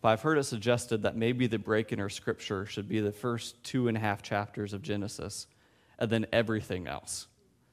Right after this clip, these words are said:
Before the fall, God is creating the world, which he calls good. He creates humans, which he calls very good or good, good.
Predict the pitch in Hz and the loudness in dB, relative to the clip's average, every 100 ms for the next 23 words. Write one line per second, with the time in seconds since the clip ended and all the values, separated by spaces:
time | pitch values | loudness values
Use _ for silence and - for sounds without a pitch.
0 | _ _ _ _ _ _ 127 - 165 185 | _ _ _ _ _ _ 0 4 8 8
1 | 143 - 143 131 127 127 131 127 - - | 6 4 6 6 6 4 4 2 -2 -4
2 | 135 131 135 131 113 104 110 107 98 95 | 0 0 2 0 0 0 2 2 2 -2
3 | 107 - 107 - 104 104 92 95 - 110 | -6 -6 -8 -2 2 2 -2 -8 0 2
4 | 95 - - _ _ _ _ _ _ _ | 2 -4 -14 _ _ _ _ _ _ _
5 | 135 - 156 165 160 - 156 139 113 117 | 0 4 6 6 4 2 6 6 6 4
6 | - 117 - 120 - 120 110 95 - - | 0 -2 -2 -4 2 4 4 0 -10 -14
7 | 104 131 147 139 104 98 101 98 98 - | 6 8 8 6 2 2 2 2 0 -8
8 | - - 110 104 92 107 110 135 127 95 | -8 0 2 2 -4 -6 4 6 6 4
9 | - 151 107 98 - 113 | -4 -6 -2 0 0 -2